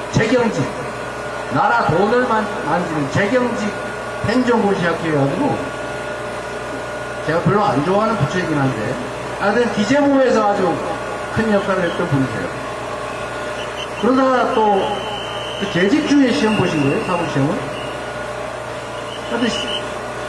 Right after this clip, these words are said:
사법시험을 또 봐가지고 변호사 자격을, 예, 얻은 분이세요.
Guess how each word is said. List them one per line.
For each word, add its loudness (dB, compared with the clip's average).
사법시험을 4
또 4
봐가지고 2
변호사 4
자격을, 2
예, -2
얻은 0
분이세요. 2